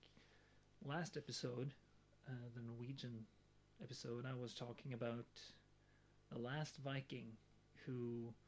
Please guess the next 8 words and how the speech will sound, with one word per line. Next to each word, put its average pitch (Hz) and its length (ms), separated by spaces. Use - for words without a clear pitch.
still 175 600
roams 143 500
Norway 123 720
and, 117 580
uh, 127 40
robs, 123 840
like, - 440
uh, 165 400